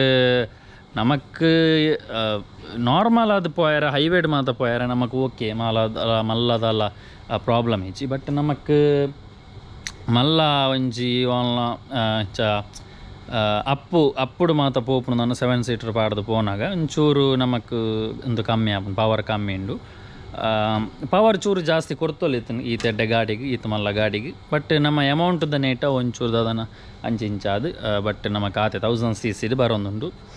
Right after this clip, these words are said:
ಅಪ್ಡೇಟೆಡ್ ವರ್ಷನ್ ಲ ತೌಸಂಡ್ ಸಿ ಸಿ ನೆಟ್ ನಿಕ್ಲೆಗ್ ಬೊಕ್ಕೊಂಜಿ ದಾದ ವಿಷಯ ಪನ್ನಗ ಪೊಸತ್ ದೆಪ್ಪುನಗ, ಆ, ನಮ್ಮ,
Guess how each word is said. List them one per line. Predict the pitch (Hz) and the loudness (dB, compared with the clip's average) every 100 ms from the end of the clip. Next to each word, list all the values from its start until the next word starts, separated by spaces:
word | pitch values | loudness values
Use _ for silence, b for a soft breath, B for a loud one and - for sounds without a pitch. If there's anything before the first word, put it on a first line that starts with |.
| B B B | B B B
ಅಪ್ಡೇಟೆಡ್ | 135 151 190 185 185 | -2 2 2 4 4
ವರ್ಷನ್ | 175 - 151 | 2 2 -2
ಲ | 143 143 135 135 127 | 0 0 0 -2 0
ತೌಸಂಡ್ | 139 139 147 | 0 0 -2
ಸಿ | 127 113 | -2 -4
ಸಿ | |
ನೆಟ್ | 117 135 135 151 139 | 0 -2 2 2 4
ನಿಕ್ಲೆಗ್ | 131 131 139 123 | 2 0 0 0
ಬೊಕ್ಕೊಂಜಿ | 123 123 185 170 | -2 0 0 2
ದಾದ | 151 131 | 2 2
ವಿಷಯ | 127 131 | 0 0
ಪನ್ನಗ | 120 107 95 98 143 - B B B B B B B B - | 0 -4 -6 -4 -6 -6 B B B B B B B B 0
ಪೊಸತ್ | 151 151 - 196 - 185 175 170 165 147 | 2 4 4 2 2 4 6 6 4 2
ದೆಪ್ಪುನಗ, | 151 - 143 110 107 - - - - - | -2 0 0 2 0 -2 -4 -20 -20 -2
ಆ, | 135 135 135 135 135 135 135 - 165 | 2 4 4 4 2 2 0 -4 -2
ನಮ್ಮ, | 147 147 | 2 2